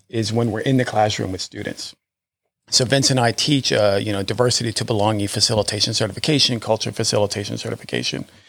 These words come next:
And we always put neutrality on the table 'cause it's one of the eight tenets. Uh, always remain neutral. I think there's a vested tenet.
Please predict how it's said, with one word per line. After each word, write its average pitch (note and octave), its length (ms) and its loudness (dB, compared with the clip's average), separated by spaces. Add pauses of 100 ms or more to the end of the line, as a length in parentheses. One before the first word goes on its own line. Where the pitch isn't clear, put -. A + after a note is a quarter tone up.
(1000)
And C3 120 4
we C3 80 6
always B2+ 240 6
put - 160 0
neutrality G#2+ 480 2
on F#2 80 -2
the F2+ 80 -4
table B2+ 280 2
'cause G#2 140 -2
it's G2 160 -2
one G#2 120 2
of F#2+ 60 -2
the - 140 0
eight G2 140 0
tenets. - 480 -2
Uh, - 400 -2 (920)
always A2 300 2
remain G2 300 -4
neutral. - 300 -6
I - 60 -2
think - 180 -6
there's F#2 200 -2
a F#2+ 60 -4
vested - 360 -4
tenet. - 340 -6